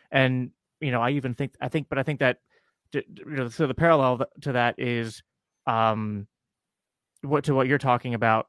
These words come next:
to, to bring it back, I guess, would be that, um, you know, what, as far as, like,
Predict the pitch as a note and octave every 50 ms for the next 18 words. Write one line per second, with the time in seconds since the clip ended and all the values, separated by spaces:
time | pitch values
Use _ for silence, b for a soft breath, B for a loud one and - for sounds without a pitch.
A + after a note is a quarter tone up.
0 | - - C3+ - - C3 A#2+ C3 A#2+ A2+ G#2+ - - F3 F3 D#3 C3 - - -
1 | A2+ A2 A#2+ A#2 A#2 - - C#3 A#2+ G#2+ A#2 A#2 A2+ A#2 - - A#2+ A#2 A2+ A2+
2 | A2+ - _ _ _ _ _ _ _ _ _ _ - B2 A2+ A2+ A2 A2 G#2+ G#2+
3 | G#2+ G#2 G2+ - _ _ _ _ _ _ _ _ _ _ _ _ _ _ _ _
4 | _ - C3+ B2 A#2 A2+ A2+ B2 - - - - C3+ - - D3+ C#3+ C#3 C3 A#2+
5 | A#2+ B2 A#2+ A#2 A2 - -